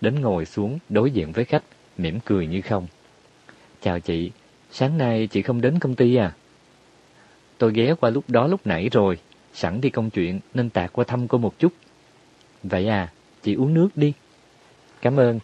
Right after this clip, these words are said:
Nhưng Tuyết Vân vẫn không đụng đến ly nước. Cô nhìn quanh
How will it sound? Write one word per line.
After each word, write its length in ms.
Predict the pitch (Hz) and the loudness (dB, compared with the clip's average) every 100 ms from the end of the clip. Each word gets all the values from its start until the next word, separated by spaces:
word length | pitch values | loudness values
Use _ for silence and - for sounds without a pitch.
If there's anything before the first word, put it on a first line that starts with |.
| _ _ _ _ - - _ | _ _ _ _ -20 -20 _
Nhưng 320 | 120 113 110 | 2 2 2
Tuyết 240 | 104 156 - | 2 0 4
Vân 200 | 117 101 | 2 4
vẫn 140 | 90 | -2
không 300 | - 113 101 | 0 0 0
đụng 240 | 90 78 87 | -2 -2 -2
đến 140 | 113 | 0
ly 140 | 127 | 2
nước. 220 | 101 120 - - - - | 2 0 -4 -14 -20 -4
Cô 100 | - | 2
nhìn 260 | 131 110 90 | 4 2 2
quanh 280 | 101 113 | 4 4